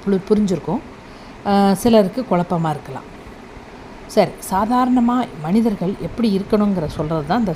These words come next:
சாமானிய தர்மம்னு சொல்லப்படுது. இப்படி இருந்தால் என்ன பயன்? ஏராளமான பலன் இருக்கு அதுக்கு.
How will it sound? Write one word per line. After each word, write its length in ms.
சாமானிய 500
தர்மம்னு 520
சொல்லப்படுது. 460
இப்படி 260
இருந்தால் 420
என்ன 280
பயன்? 360
ஏராளமான 760
பலன் 300
இருக்கு 240
அதுக்கு. 260